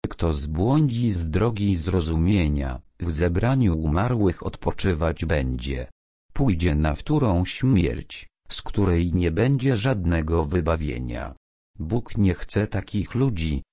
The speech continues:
którzy Go dobrowolnie odrzucają. Nie chce, żeby mieli jakikolwiek wieczny żywot na dowolnym poziomie, czy to na poziomie duchowym, czy ludzkim.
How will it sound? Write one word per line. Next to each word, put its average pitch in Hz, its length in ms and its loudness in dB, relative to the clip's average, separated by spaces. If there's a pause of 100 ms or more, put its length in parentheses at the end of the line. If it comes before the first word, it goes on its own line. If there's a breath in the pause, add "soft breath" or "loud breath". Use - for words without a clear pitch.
(120)
którzy 87 360 0
Go 85 240 2
dobrowolnie 90 920 2
odrzucają. 78 960 -2 (240)
Nie 101 180 4
chce, - 480 -2 (300)
żeby 82 420 0
mieli 117 440 2
jakikolwiek 95 880 0
wieczny 104 640 0
żywot 95 560 -2
na 78 280 0
dowolnym 110 680 2
poziomie, 80 680 -2 (240)
czy - 200 0
to 127 180 0
na 101 160 2
poziomie 95 720 0
duchowym, 82 760 -2 (260)
czy 82 140 -2
ludzkim. 64 800 -6